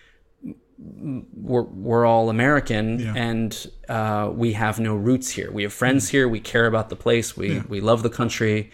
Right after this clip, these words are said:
Speaker 1: Um, but we can leave.
Speaker 2: Yeah.
Speaker 1: Um, and we ha-, and w-, because we have no ties. So if, if for whatever reason, if we just decided we didn't <laughs> wanna be here, we could
Speaker 2: Yeah.
Speaker 1: leave. Um, if things got hot, we could leave.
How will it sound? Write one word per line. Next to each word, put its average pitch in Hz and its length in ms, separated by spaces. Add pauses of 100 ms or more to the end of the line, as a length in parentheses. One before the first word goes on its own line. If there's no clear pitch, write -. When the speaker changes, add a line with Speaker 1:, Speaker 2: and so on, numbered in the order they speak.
(600)
Speaker 1:
Um, 101 640 (340)
but 117 320 (1000)
we 120 140
can 110 200
leave. 127 340 (100)
Speaker 2:
Yeah. 113 220 (340)
Speaker 1:
Um, 107 180
and 113 140
we 117 80
ha-, 110 160
and 113 160
w-, - 180
because 107 260
we 107 100
have 104 180
no 104 80
ties. 113 360
So 110 140
if, - 200
if 110 120
for 110 220
whatever 131 540
reason, 110 680
if - 160
we 98 80
just 98 200
decided 98 320
we 98 60
didn't 104 180
<laughs> - 40
wanna 180 120
be 151 100
here, 160 180 (200)
we 117 120
could 143 120
Speaker 2:
Yeah. 208 100
Speaker 1:
leave. - 200 (340)
Um, 117 580
if 120 120
things 113 200
got 101 180
hot, 120 280
we 120 100
could 131 180
leave. 143 360